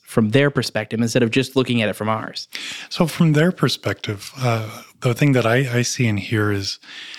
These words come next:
Speaker 2: that he did not do miracles in their
Speaker 1: Mm-hmm.
Speaker 2: presence. Not that he couldn't. And I'm always careful to
Speaker 1: Right.
Speaker 2: say what God can and can't do.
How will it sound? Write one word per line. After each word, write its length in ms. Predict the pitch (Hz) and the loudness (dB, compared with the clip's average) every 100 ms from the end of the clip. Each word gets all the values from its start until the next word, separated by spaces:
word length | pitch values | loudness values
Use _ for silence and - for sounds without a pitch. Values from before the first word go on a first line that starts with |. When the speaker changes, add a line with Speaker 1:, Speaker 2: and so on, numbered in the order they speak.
| - - | -18 -2
Speaker 2:
that 200 | 120 - - | -2 -2 -6
he 180 | - | -2
did 460 | 123 107 - 120 113 | -2 -2 -2 0 0
not 480 | 107 110 113 113 - _ _ | 0 2 0 -2 -8 _ _
do 300 | - 127 123 | 2 4 4
miracles 640 | 107 98 92 - 104 98 107 | 2 -2 -4 -6 -8 -6 -2
in 80 | |
their 100 | 98 | 0
Speaker 1:
Mm-hmm. 100 | 92 | 2
Speaker 2:
presence. 360 | 120 113 107 104 - | 2 4 2 0 0
Not 180 | 120 - | 0 2
that 120 | 147 | 0
he 160 | 135 - - | 0 -4 -8
couldn't. 720 | - - 151 98 98 - - - - - - | -4 0 0 -2 -12 -14 -16 -18 -18 -16 -2
And 100 | 131 | 2
I'm 100 | 151 | 4
always 200 | 190 151 | 4 2
careful 580 | - 139 - 107 98 - - - | 2 0 2 -2 -2 -12 -20 -8
to 40 | - | 0
Speaker 1:
Right. 160 | 110 | 2
Speaker 2:
say 240 | 95 127 120 | 2 2 2
what 240 | 117 123 | 0 0
God 260 | 120 117 113 | 2 0 0
can 300 | - 123 110 | 0 2 2
and 80 | |
can't 340 | 101 - 107 107 | 0 -2 -2 -2
do. 360 | 120 104 92 | -2 -2 -4